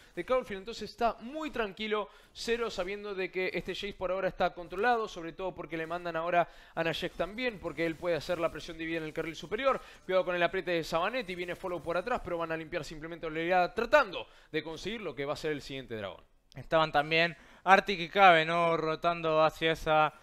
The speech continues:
Speaker 2: parte del mapa. Veremos ahora qué es el próximo dragón, que ya va a salir entonces.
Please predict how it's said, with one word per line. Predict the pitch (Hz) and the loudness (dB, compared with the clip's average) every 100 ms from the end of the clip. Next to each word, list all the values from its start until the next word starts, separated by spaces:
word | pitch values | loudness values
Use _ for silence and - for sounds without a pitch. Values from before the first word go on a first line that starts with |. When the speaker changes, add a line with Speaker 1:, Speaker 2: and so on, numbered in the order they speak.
| - - | -20 -4
Speaker 2:
parte | - 254 277 175 | 6 6 6 4
del | 170 | 2
mapa. | 156 147 - | 2 -2 2
Veremos | 147 151 165 156 | 2 2 0 -2
ahora | 160 160 | 2 2
qué | 147 | 0
es | 156 | -6
el | 156 | -8
próximo | 170 160 165 185 | -6 -6 -4 4
dragón, | 269 320 311 | 8 8 6
que | 220 185 | 0 -4
ya | - 214 170 | 2 6 8
va | 180 | 6
a | 165 | 4
salir | 160 160 180 | 0 -2 0
entonces. | 185 190 269 254 247 240 220 | -2 4 4 4 4 4 4